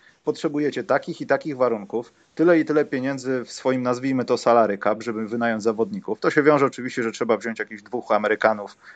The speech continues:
najlepiej z N C A A sprzed paru lat, żeby, tak jak, nie wiem, Krosno pokazywać się dobrze na tle innych zespołów.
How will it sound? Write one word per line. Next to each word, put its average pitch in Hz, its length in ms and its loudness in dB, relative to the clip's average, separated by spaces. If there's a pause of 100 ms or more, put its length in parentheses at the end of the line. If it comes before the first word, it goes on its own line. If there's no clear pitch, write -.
(140)
najlepiej 117 400 0
z 107 60 0
N 117 100 2
C 120 140 -2
A 113 220 8
A 107 280 4
sprzed - 360 -6
paru 113 260 6
lat, 107 200 4
żeby, 104 520 -4 (420)
tak 113 140 -2
jak, 110 140 -4
nie 123 100 -2
wiem, 110 160 -2
Krosno 120 400 0
pokazywać 113 520 0
się 110 120 -6
dobrze 113 340 0
na 110 140 -4
tle 117 220 0
innych 113 360 -4
zespołów. 107 600 -4